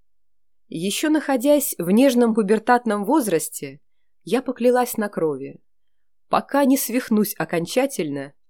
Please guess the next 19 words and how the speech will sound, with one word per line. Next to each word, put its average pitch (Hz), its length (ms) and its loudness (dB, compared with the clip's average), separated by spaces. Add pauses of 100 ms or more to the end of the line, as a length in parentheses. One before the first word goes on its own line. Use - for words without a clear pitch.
(120)
ни 233 200 0
разу 151 580 -2
не 160 100 -6
схожу 160 460 -6
под 165 200 -10
венец. 143 560 -10 (580)
Но, 226 340 -2 (120)
как 190 200 2
говорится, 175 760 0 (280)
Бог 185 300 0
шельму 240 400 -2
метит. 220 420 -6 (800)
Вот 185 320 -6
он-то 294 360 0
и 247 200 0
решил 220 460 -2
сыграть 156 460 -4
со - 180 -6
мной 196 380 -4